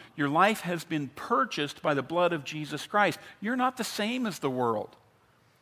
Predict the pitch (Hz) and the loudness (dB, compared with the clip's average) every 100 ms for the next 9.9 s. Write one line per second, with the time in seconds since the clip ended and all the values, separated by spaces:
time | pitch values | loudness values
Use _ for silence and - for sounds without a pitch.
0 | _ _ - 202 247 233 - - 202 226 | _ _ -2 2 4 4 0 2 4 6
1 | 220 202 190 185 165 180 180 - - 143 | 6 4 2 0 2 2 2 -2 -6 -6
2 | 135 147 147 151 156 160 180 190 175 104 | -2 2 2 2 -4 -2 0 2 0 -2
3 | - - - 165 185 214 220 175 - - | -8 -18 -2 -2 0 0 0 -2 -4 2
4 | 214 233 208 - 147 117 110 139 214 208 | 4 6 4 4 -2 -6 -2 2 4 4
5 | 196 160 131 190 208 135 - - 110 196 | 2 -2 2 6 8 6 2 -2 4 10
6 | 233 277 254 214 151 139 160 175 - 180 | 10 8 2 2 0 4 4 4 0 0
7 | 175 151 139 131 127 143 - 139 147 156 | 2 2 2 2 2 0 -4 -4 -4 -6
8 | 139 175 208 214 175 143 - 226 196 147 | -6 -6 -6 -6 -6 -8 -4 0 0 0
9 | 151 - - - 139 190 156 135 | -4 -12 -20 -6 2 4 2 -2